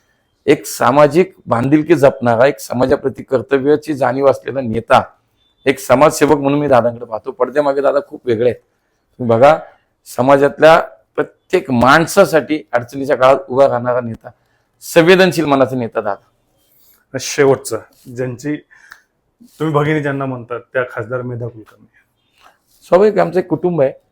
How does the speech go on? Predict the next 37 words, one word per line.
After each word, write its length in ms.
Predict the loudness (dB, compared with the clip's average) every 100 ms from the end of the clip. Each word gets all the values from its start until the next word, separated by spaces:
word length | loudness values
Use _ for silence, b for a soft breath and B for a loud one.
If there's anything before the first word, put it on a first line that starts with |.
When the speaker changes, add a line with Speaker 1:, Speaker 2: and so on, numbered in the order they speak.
| _ _ _ _ _ _
Speaker 1:
आम्ही 200 | -6 -2
एका 140 | 0 -2
कुटुंबात, 380 | -4 -6 -2 2
बघा, 300 | 4 4 4
आज 140 | 2
एखादं 280 | -2 -2 -4 -6
छोटं 200 | -10 -10
कुटुंब 320 | -14 -10 -6
असलं, 220 | -4 -6
दोन 180 | -6 -6
भाऊ 200 | -4 0
असले 280 | 0 -2 -8
तरी 100 | -8
एकमेकांमध्ये 640 | -8 -10 -8 -8 -6 -10 -12 _ _ _ _ -2
आज 220 | -2 -2
विसंवाद 480 | -6 -2 2 4 2
असतो, 520 | 0 -2 -2 -2 -4
मतं 260 | -6 -4 -2
वेगळे 280 | -2 -2 -6
असतात. 220 | -6 -12 _ _ _ _ _ _ _ 0
होता 180 | 4
काही 180 | 6 6
काळ 180 | 6 4
की 140 | 4
आमच्यामध्ये, 460 | 0 0 -6 -4 -2
आम्ही 140 | -2
एका 120 | 0 -2
कुटुंबात 400 | -4 -12 -8 -8
राहतो 300 | -10 -20 _ _ -2
आजही. 340 | 0 0 -2 -6 _ _ _ _ -2
बघा, 160 | 4 4
आम्ही 140 | 4
दोघं 320 | 4 6 4 0 -4
तीस 200 | -2 -2
वर्ष 160 | -2
एका 180 | -2 -2
कुटुंबात 380 | -6 -10 -10